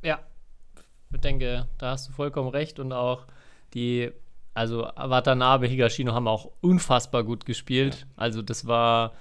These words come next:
Speaker 1: ähm, wenig Ballwechsel auch, weil die beiden in den ersten Schlägen,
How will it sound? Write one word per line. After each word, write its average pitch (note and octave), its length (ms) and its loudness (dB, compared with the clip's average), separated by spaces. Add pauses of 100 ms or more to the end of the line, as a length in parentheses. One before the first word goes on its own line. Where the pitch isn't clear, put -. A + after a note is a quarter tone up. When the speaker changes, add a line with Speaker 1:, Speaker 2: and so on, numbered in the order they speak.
(500)
Speaker 1:
ähm, A#2 720 -6
wenig D3+ 460 4
Ballwechsel D#3+ 640 8
auch, C#3+ 260 6
weil C3+ 220 4
die C3+ 80 -2
beiden B2+ 560 2
in C3 140 -6
den B2 200 -2
ersten B2+ 400 -4
Schlägen, C3 680 0